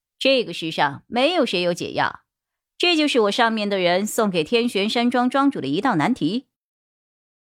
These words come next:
萧剑尘同样一脸假笑，暗想：“还好我认识你上面的人，否则还真被忽悠了。”他假装不经意地指向马车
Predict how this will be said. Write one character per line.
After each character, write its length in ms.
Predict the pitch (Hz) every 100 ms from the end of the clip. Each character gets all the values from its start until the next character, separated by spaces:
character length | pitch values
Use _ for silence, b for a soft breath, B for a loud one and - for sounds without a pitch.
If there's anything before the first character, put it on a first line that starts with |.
| _ _ _
萧 220 | - 240
剑 160 | 269 196
尘 160 | 185
同 240 | 185 165 240
样 160 | 294
一 120 | 190 170
脸 160 | 151
假 200 | 160 -
笑， 340 | - - - _ _ _ -
暗 160 | 165
想 200 | 151 - - _ _ _ _
：“还 260 | 170 180
好 180 | 254 196
我 120 | 180
认 180 | 131 156
识 140 | 143 -
你 80 |
上 240 | - 151 127
面 140 | 113
的 80 | -
人， 220 | - - _ _ _ _
否 260 | 180 165
则 320 | 156 156 160 180
还 220 | - 175
真 320 | - 254 285
被 160 | 240 143
忽 220 | 147 139
悠 160 | -
了。” 220 | - - - _ _ b b b b
他 160 | - 240
假 260 | 226 170 170
装 240 | 202 220
不 140 | 226
经 240 | 190 220 233
意 80 | 214
地 100 | 156
指 140 | 127
向 200 | - 156
马 160 | 143 -
车 340 | - 135 139